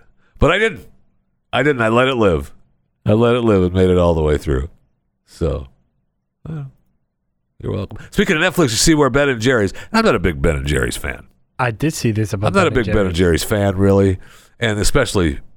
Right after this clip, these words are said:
Speaker 1: Ben and Jerry themselves.
Speaker 2: I,
Speaker 1: I mean,
Speaker 2: they're
Speaker 1: I am a,
Speaker 2: socialists.
Speaker 1: I'm a fan of, of ice cream, but even some, most of their ice creams are eh.
Speaker 2: It's a weird flavors.
Speaker 1: Yeah.
Speaker 2: What happened to just chocolate, vanilla, or strawberry?
Speaker 1: Thank you.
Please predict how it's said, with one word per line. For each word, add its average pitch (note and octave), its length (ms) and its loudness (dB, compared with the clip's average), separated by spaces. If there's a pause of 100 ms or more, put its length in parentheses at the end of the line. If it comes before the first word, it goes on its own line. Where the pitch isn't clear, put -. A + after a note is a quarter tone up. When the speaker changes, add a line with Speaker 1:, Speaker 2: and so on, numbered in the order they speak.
(200)
Speaker 1:
Ben E2+ 420 0
and E2 200 -4
Jerry F2+ 320 2
themselves. F2+ 640 2
Speaker 2:
I, F2+ 60 2
Speaker 1:
I - 20 2
mean, E2+ 140 0
Speaker 2:
they're F2 80 4
Speaker 1:
I G2 60 2
am A#2 80 0
a, C4 80 4
Speaker 2:
socialists. G#2+ 640 -2
Speaker 1:
I'm A2+ 160 -2
a G#2+ 100 2
fan G#2+ 340 0
of, E2+ 400 0
of D2+ 340 2
ice G#2 240 0
cream, A#2+ 260 -4 (260)
but F#2 420 -2
even C3 320 0
some, A2+ 200 -2
most C#3 220 2
of G2 60 0
their E2+ 140 2
ice D#2 120 0
creams D2 260 -4
are C2 240 -2 (380)
eh. C#3+ 280 0
Speaker 2:
It's - 120 -12
a B3 60 2
weird F#3+ 320 -2
flavors. C#3+ 420 -2
Speaker 1:
Yeah. F#2 360 2
Speaker 2:
What D#3 100 -4
happened F#3 260 -2
to - 100 -8
just D3 220 -6
chocolate, C#3+ 400 -4
vanilla, B2 480 -2
or A2 580 -4
strawberry? G2+ 540 -6
Speaker 1:
Thank A3+ 400 -2
you. B1 220 -8